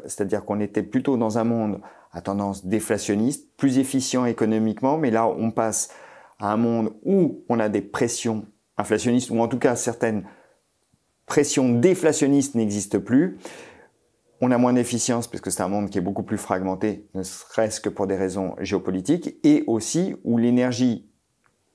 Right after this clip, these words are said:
s'est enchérie, puisque là, la révolution du gaz et du pétrole de schiste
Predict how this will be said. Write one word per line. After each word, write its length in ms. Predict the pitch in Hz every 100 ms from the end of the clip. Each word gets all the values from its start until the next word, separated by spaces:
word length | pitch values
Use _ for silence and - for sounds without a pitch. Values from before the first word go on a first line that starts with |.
| _
s'est 440 | - - 110 78 - _ _
enchérie, 680 | 180 170 - 104 101 127 160 - - -
puisque 240 | - - -
là, 460 | 92 98 113 123 87
la 340 | 110 104 101
révolution 960 | 107 127 147 147 139 - 139 127 - - - _
du 100 | 92
gaz 360 | 120 123 104 - - -
et 260 | 123 107
du 220 | 85 95 -
pétrole 400 | 101 - 95 92
de 120 | 90
schiste 520 | - 131 143 - -